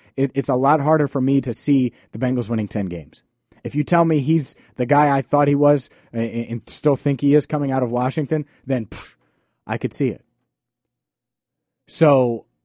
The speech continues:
with that said, which one are you? Are you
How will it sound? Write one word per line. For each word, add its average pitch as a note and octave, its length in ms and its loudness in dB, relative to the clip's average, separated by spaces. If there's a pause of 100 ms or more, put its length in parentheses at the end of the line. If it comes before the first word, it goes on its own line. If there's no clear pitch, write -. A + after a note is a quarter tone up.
(180)
with E3+ 260 2
that G3 260 2
said, B2+ 440 -2 (200)
which E3+ 260 4
one F#3+ 220 2
are D3+ 280 4
you? F2+ 280 -8 (920)
Are D#3+ 180 8
you D3 500 6